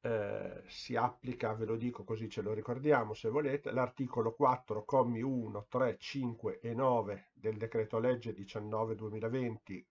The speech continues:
convertito con modificazioni dalla legge trentacinque duemilaventi, con poi tutta la possibilità della riduzione, insomma, quello che, quello che sappiamo.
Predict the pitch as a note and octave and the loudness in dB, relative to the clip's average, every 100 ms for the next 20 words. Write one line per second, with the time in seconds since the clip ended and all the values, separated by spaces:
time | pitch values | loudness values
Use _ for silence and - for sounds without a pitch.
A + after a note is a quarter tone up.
0 | - A2+ G#2+ A2 A2+ C3 A#2+ A#2+ A2 G#2+ | -4 -2 0 -2 -4 -4 -4 -2 -2 -2
1 | G#2+ - - G#2+ - B2 B2 A#2 A2+ G#2 | -2 -4 -8 -10 -4 0 2 0 -2 -4
2 | G#2 G#2 A2 G#2+ G#2+ G2+ G#2 - _ _ | -4 -2 0 0 -2 -2 -2 -2 _ _
3 | _ G#3 G#3 G3 A2+ - A2 A2 - G2 | _ -4 -4 -4 -10 -8 -6 -6 -8 -8
4 | G2 F#2+ F#2 F2+ D#2+ E2+ - D#3 F#3+ _ | -8 -8 -8 -8 -10 -12 -8 -8 -8 _
5 | _ _ _ _ _ _ D3 _ _ _ | _ _ _ _ _ _ _ _ _ _
6 | - _ _ _ _ _ _ _ _ _ | -20 _ _ _ _ _ _ _ _ _
7 | _ _ - C3 C3 B2+ A#2+ C3 A#2+ A2+ | _ _ -2 0 0 0 -2 -2 0 0
8 | - - B2 A#2+ A#2 A2+ A2+ A2+ G#2+ G#2+ | 0 -4 -4 -2 2 2 2 0 0 -4
9 | A#2+ - A2 A2 G#2+ - - C#2 - _ | -8 -4 2 2 0 -6 -12 -16 -20 _
10 | _ _ _ _ - _ D3+ C#3 - A2 | _ _ _ _ -20 _ 2 2 4 2
11 | G#2 F#2+ F#2+ _ _ - B2+ A2+ G2+ - | 2 -2 -8 _ _ -2 0 0 -4 -8
12 | F#2+ B2+ C3 F#2+ | -12 -14 -16 -18